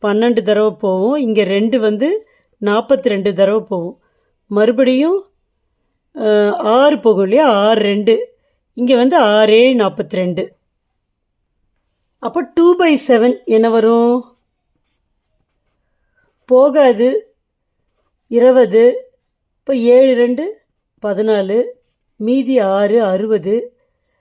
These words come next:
அஹ், எட்டு ஏழு ஐம்பத்தாறு, மீதி நாலு நாற்பது, அஹ், ஏழு அஞ்சு முப்பத்தஞ்சு.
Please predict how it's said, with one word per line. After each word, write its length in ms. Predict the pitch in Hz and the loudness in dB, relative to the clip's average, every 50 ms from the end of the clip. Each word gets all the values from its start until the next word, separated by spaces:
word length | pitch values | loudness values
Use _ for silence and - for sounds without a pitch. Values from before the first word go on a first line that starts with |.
| _ _ _ - | _ _ _ -12
அஹ், 300 | 226 202 196 196 196 196 | -8 -4 -2 -2 -2 0
எட்டு 320 | 196 214 214 220 - - | 0 -2 -2 -2 0 0
ஏழு 180 | 277 285 277 254 | 2 4 4 2
ஐம்பத்தாறு, 840 | 208 202 202 233 226 233 - 220 196 190 180 196 220 440 494 - _ _ _ _ _ _ _ _ _ _ _ _ _ _ | 0 0 -4 -6 -6 -6 -6 -4 -4 -4 -4 -4 -6 -6 -8 -14 _ _ _ _ _ _ _ _ _ _ _ _ _ _
மீதி 560 | - 220 247 269 220 262 311 370 427 - _ _ _ _ _ _ _ _ | -6 -4 -2 -2 -2 -2 -4 -4 -6 -8 _ _ _ _ _ _ _ _
நாலு 840 | - 196 190 190 196 214 240 247 226 202 208 226 247 494 - _ _ _ _ _ _ _ _ | -12 -8 -8 -4 -2 -2 -2 -2 -2 0 -2 -2 -2 -2 -8 _ _ _ _ _ _ _ _
நாற்பது, 880 | - 214 196 190 196 220 226 220 - 247 208 165 185 208 233 247 - - _ _ _ _ _ _ _ _ _ _ _ _ _ - | -12 -8 -6 -4 -4 -4 -4 -4 -4 -4 -4 -2 0 0 0 0 -2 -6 _ _ _ _ _ _ _ _ _ _ _ _ _ -12
அஹ், 680 | - 202 202 202 196 196 196 196 196 196 196 196 208 | -8 -4 -4 -2 0 0 2 2 2 2 0 -2 -4
ஏழு 400 | 226 214 233 262 277 294 294 269 | -6 -2 2 4 4 4 4 4
அஞ்சு 380 | 254 254 262 277 294 339 370 320 | 2 2 0 -2 -2 -4 -6 -4
முப்பத்தஞ்சு. 760 | 262 220 214 - 214 220 208 196 185 175 - - - 381 _ | -4 -6 -6 -6 -8 -8 -8 -8 -8 -10 -14 -16 -18 -18 _